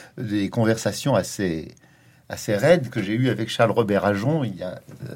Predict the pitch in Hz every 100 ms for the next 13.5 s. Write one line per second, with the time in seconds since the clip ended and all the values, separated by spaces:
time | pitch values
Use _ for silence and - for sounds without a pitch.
0 | - 87 101 104 101 110 127 - 104 95
1 | 98 98 101 131 180 - 101 101 98 98
2 | - 123 101 92 - - 104 - 196 127
3 | 120 180 151 110 117 185 196 - - -
4 | - 131 185 226 - 120 160 160 127 127
5 | 123 117 131 151 147 123 123 247 254 165
6 | 151 139 151 165 247 208 156 120 120 120
7 | 143 135 170 165 - 190 214 - - 170
8 | 143 185 170 175 160 165 151 247 233 -
9 | 165 156 131 139 139 123 135 127 139 196
10 | - 160 123 - 117 - - - - -
11 | - - 139 131 135 156 117 127 120 113
12 | - 277 170 156 143 196 254 247 - _
13 | _ _ _ -